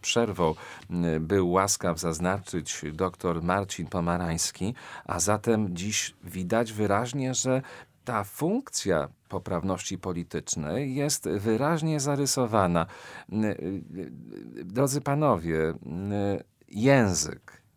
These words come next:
narracja, em, która ma służyć budowaniu owej inkluzji, e, ma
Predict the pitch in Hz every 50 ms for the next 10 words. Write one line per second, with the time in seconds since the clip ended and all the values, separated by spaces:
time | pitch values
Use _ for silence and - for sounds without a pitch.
0 | _ - 104 120 127 123 131 131 127 123 110 95 95 - - - - 82 65 55
1 | 57 - - _ _ _ _ _ - - - - - - _ _ - - 101 107
2 | 104 101 101 101 101 104 104 104 101 101 - _ _ _ _ _ _ _ _ _
3 | _ _ _ _ _ _ _ _ _ _ _ _ - _ - - - 123 120 117
4 | 117 127 147 175 180 - - - 151 147 135 120 110 120 143 180 214 - - -
5 | - - _ _ _ _ _ _ _ _ _ _ _ _ _ _ - 113 135 139
6 | 127 127 123 117 123 143 151 160 165 156 - - 135 127 135 139 139 - 123 131
7 | 131 - - 127 123 110 95 85 76 69 71 - - - - - _ _ _ _
8 | _ _ _ _ _ _ _ _ _ _ _ _ _ - - 92 92 92 92 92
9 | 90 92 90 90 90 90 92 98 98 - - _ _ _ _ _ _ _ - 85
10 | 92 101 107 113 113 117 117 117 120 123